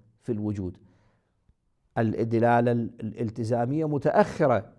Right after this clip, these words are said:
عن الدلالة المطابقية، تابعة لها،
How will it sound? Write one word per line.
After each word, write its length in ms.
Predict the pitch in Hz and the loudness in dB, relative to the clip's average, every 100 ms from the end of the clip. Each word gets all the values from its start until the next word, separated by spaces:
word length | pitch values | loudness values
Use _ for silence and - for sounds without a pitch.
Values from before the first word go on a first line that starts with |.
| _ 123 | _ -6
عن 100 | 120 | -6
الدلالة 420 | 107 107 107 101 | -4 -4 -4 -6
المطابقية، 760 | 104 107 95 104 - 104 131 - _ _ _ | -8 -10 -10 -12 -14 -16 -16 -20 _ _ _
تابعة 540 | - 196 185 147 131 117 | 2 6 6 6 0 -2
لها، 400 | 104 92 87 | -6 -6 -12